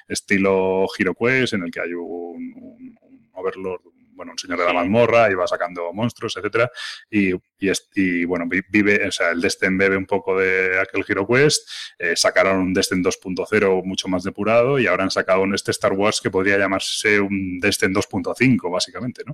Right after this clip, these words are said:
Speaker 2: Bueno, es un Descent muy mejorado en ciertos aspectos y con otra temática. Eh, diferencias hay, hay un porrón de ellas.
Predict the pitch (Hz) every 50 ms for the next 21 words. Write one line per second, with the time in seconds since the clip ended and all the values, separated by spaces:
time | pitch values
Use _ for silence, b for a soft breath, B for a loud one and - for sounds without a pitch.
0 | _ _ 170 156 151 147 139 123 127 131 - - 147 143 143 156 147 - 175 170
1 | 156 147 147 151 156 160 151 151 139 - - 135 131 143 147 156 160 160 151 139
2 | 131 143 - - 143 131 135 123 - - - 139 - _ _ - - _ - -
3 | _ _ - 147 127 123 120 120 127 123 131 139 - 151 143 131 - 120 120 135
4 | 143 131 131 113 - 113 113 - _ b b b b b b b - 156 139 135
5 | 131 131 131 127 _ b b b b b 151 143 143 139 - 156 143 147 151 156
6 | 180 170 - - 170 160 165 165 156 147 143 135 127 127 123 120 117 117 - -
7 | 123 131 135 139 139 139 139 135 131 131 127 123 120 120 _ _ - 120 120 -
8 | 135 147 139 127 123 139 147 143 127 113 113 _ - - -